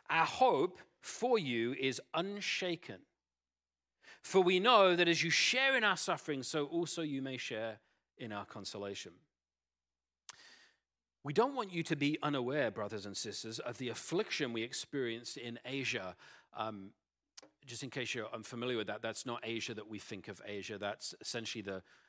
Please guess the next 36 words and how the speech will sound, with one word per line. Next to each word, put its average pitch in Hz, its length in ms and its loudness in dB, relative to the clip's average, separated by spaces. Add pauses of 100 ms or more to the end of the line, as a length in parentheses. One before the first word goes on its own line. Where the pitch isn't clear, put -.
(180)
the 98 80 -6
western 123 380 -2
end 113 200 -4
of 104 140 -6
modern-day 101 440 -6
Turkey. 95 440 -10
It's - 180 -12
like 95 140 -16
that, 98 180 -8 (220)
the, 98 100 -12 (160)
a 117 60 -14
province 101 580 -10
of, 92 120 -12 (300)
of 95 140 -16
what 92 120 -16
we 95 60 -14
would 92 120 -12
call 101 120 -12
Turkey 101 380 -12
today. 92 300 -18 (920)
Uh, 123 180 0
in 170 120 6
Asia. 139 340 6 (920)
"For 180 160 2
we 208 180 6
were 214 80 8
so 175 320 6
utterly, 170 640 8
unbearably 165 920 6
crushed 117 560 -4 (300)
that 165 160 2
we 170 140 2
despaired 214 800 4
of 156 160 0
life 165 340 4
itself. 156 720 0